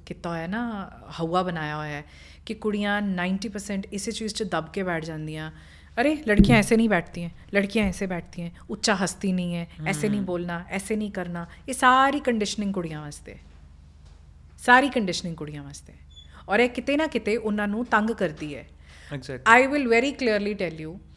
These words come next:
Speaker 1: I was this very बदतमीज बच्चा of the family।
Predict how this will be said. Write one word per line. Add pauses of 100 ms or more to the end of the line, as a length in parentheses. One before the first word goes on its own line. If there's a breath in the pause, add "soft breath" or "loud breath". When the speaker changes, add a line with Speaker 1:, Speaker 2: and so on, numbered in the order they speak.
(360 soft breath)
Speaker 1:
I
was (100)
this
very
बदतमीज
बच्चा
of
the (100)
family।